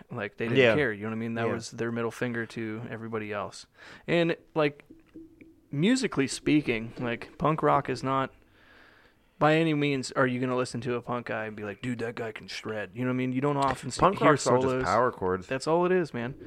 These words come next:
Speaker 2: You didn't get the
Speaker 1: Um,
Speaker 2: solos until you went to hardcore, but that's later on down. That's in, like, the mid eighties.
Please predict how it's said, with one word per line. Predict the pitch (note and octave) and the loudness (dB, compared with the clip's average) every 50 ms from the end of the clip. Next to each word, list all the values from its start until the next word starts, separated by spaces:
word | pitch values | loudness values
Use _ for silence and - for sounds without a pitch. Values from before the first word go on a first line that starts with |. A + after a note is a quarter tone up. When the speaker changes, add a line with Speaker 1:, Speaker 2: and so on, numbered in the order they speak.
| - - - - | -16 -18 -6 0
Speaker 2:
You | C3 D3 | 2 4
didn't | E3+ F3 D#3+ | 4 4 4
get | D#3 | 2
the | C3+ C3+ | 2 2
Speaker 1:
Um, | C3 | 2
Speaker 2:
solos | C3 B2+ A2 A#2 C3+ C#3 A#2+ G2 F#2+ | 2 2 2 4 4 4 4 4 2
until | F#2+ F#2 G#2 | -2 -4 -2
you | G2 | -2
went | F#2 F#2+ F2+ | -2 -2 -2
to | - D#2+ | -4 -2
hardcore, | - F2+ F#2 A#2 G#2+ - - F2+ D#2 | 0 0 0 0 0 -2 -2 -2 -2
but | - D#2 - | -2 -2 0
that's | F#2 A2 G2+ - - - - - - D#2 E2+ | 0 0 0 -2 -8 -20 -20 -20 -14 -10 -6
later | G#2 G#2+ G#2+ G#2+ G#2 G#2 G#2 | -4 -2 0 2 2 2 2
on | G2 F#2+ F#2 | 0 0 0
down. | F2+ F2 F2 D#2+ | -2 -2 -2 -2
That's | F#2+ A2 - - | -4 -4 -4 -6
in, | A#2 G#2 | -6 -6
like, | F2 F2 E2+ D2+ | -4 -6 -6 -6
the | D#2+ | -8
mid | E2+ F2+ F#2 F2+ | -6 -4 -2 -2
eighties. | F2 F#2 G#2+ A#2 G#2 E2 D#2 - | 0 0 0 -2 -4 -6 -8 -10